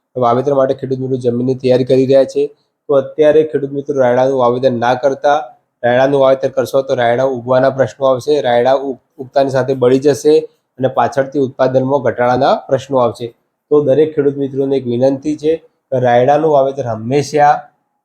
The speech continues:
દસ ઓક્ટોબરથી લઈને પચીસ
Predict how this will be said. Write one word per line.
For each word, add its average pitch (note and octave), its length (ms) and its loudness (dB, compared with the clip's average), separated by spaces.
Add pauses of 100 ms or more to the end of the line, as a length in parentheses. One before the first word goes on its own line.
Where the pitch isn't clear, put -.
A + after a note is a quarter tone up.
(760)
દસ C#3+ 340 2
ઓક્ટોબરથી C3+ 720 -2
લઈને C#3 560 -2 (2500)
પચીસ E3 640 -2